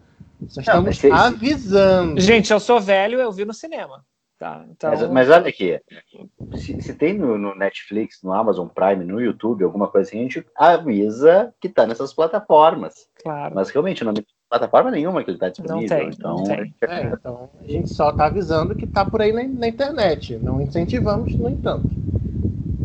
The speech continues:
Speaker 3: Verdade.
Speaker 2: Gente, é, fazendo uma referência rápida, nosso amigo Gabriel Divan botou o livro dele, divu-, lançou um livro e divulgou, ah,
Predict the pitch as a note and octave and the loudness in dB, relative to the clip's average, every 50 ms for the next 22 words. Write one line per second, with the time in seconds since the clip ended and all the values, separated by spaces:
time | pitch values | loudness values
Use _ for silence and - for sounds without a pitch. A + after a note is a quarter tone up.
0 | - - - - - - - - - D3+ D3+ E3 - C#3+ - - - C3 C3 B2 | -4 -4 -4 -4 -4 -6 -6 -4 -4 -4 -4 -2 -2 -2 -2 -4 -4 -6 -8 -8
1 | - _ _ _ _ - G#2+ G#2+ - A2 A2 G2 - - C#3+ B2+ G2 D#2+ D2 - | -10 _ _ _ _ -6 -6 -6 -4 -6 -8 -6 -2 2 4 4 4 2 0 -6
2 | _ _ _ _ _ - G2 G2 A2 B2 B2 A#2 A#2 - G#2 - E2 D#2+ F#2 G#2+ | _ _ _ _ _ -2 -2 0 0 0 0 0 0 -2 -6 -8 -8 -6 -6 -6
3 | A2+ A2+ - F#2 - F#2+ G2 A2+ - - G#2 G2 F#2 F#2 F2+ F2+ - - G2 F2+ | -6 -4 -4 -2 2 4 4 4 4 2 0 0 0 0 0 -2 -2 0 0 0
4 | F#2 G2 G#2 G#2+ G#2+ G2+ F#2+ F2+ E2+ E2+ F2+ F2+ F2+ F2 F2 E2+ E2+ E2+ F2 F2+ | 0 0 -2 -2 0 2 4 4 4 4 4 2 2 0 -4 -4 -2 0 2 4
5 | G2 A#2 C3+ D3+ D3+ - _ _ _ _ - A2+ G#2+ G2+ G#2 - G#2+ G#2+ A2 G#2 | 6 6 6 4 4 0 _ _ _ _ -2 2 2 2 4 4 4 4 4 2
6 | G2+ F#2+ G#2 G#2 G#2 G2+ G2 G2 E2+ F2+ F#2 G2 A2+ C3 A2+ G#2 F#2 F2 F2+ E2+ | 0 0 0 2 2 0 -2 -2 0 4 4 4 4 2 0 -6 -8 -6 -8 -10
7 | - _ - F#2+ G2 F#2+ F2+ - - - G2+ G2+ F#2+ F2 F2+ F#2+ G2 A#2 C3+ C3+ | -10 _ -2 2 4 4 4 2 0 0 0 0 2 2 0 0 0 0 -2 -2
8 | C3 C3+ B2+ B2 B2 G#2 G#2 G#2 G#2+ B2 C#3 C#3 C#3 C3+ B2+ G#2+ F#2 E2 - _ | -2 -2 -2 -2 -2 0 4 6 6 6 6 6 6 6 6 6 4 2 -2 _
9 | _ _ _ _ _ _ _ _ _ _ - F2+ E2+ D#2+ D#2+ D#2+ D#2 D2+ D2+ D2 | _ _ _ _ _ _ _ _ _ _ -4 0 0 0 0 0 -2 -4 -6 -6
10 | D2 C#2+ C#2 | -8 -8 -10